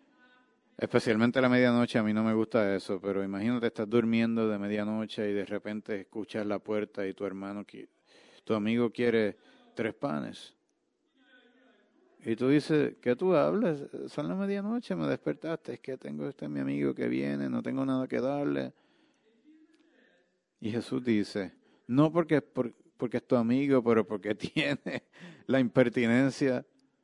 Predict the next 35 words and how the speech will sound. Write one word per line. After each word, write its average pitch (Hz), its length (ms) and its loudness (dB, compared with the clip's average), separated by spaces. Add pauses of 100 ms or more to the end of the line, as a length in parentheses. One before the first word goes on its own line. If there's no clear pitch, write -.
(800)
las 117 200 2
agallas 117 400 6
de 113 140 2
pedirlo, 117 600 2 (200)
se, 110 260 -2
te - 200 0
vas 107 120 4
a 117 60 8
levantar 117 400 4
y 107 40 -2
se 110 140 -2
lo 101 120 0
vas 104 180 0
a 113 80 0
dar." 120 260 -4 (540)
¿Se - 160 -2
dan 127 160 0
cuenta 175 360 0
de 170 80 2
lo 156 120 -2
que 160 60 -4
está 147 160 -6
enseñando 147 420 -4
Jesús 139 340 2
aquí 127 240 2
acerca 123 400 0
de 123 80 2
la 127 80 2
oración? 123 540 -2 (440)
Nos 123 140 2
está 123 180 0
diciendo 156 680 0 (520)
que 131 120 2
nos 135 100 4
atrevamos 135 960 2